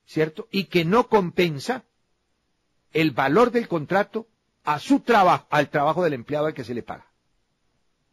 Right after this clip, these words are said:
Claro, él ya no está aquí para respondernos.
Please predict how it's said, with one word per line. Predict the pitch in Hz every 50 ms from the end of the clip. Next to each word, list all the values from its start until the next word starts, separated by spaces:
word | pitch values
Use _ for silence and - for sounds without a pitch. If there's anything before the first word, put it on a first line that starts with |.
| _ _ _ _ _ _ _ _
Claro, | - 196 254 247 190 - _
él | - 147 165
ya | 190 202
no | 208
está | 190 - 208
aquí | 190 - 208
para | - - 196 180
respondernos. | 160 143 135 - 143 139 165 240 254 208 139 87 - - -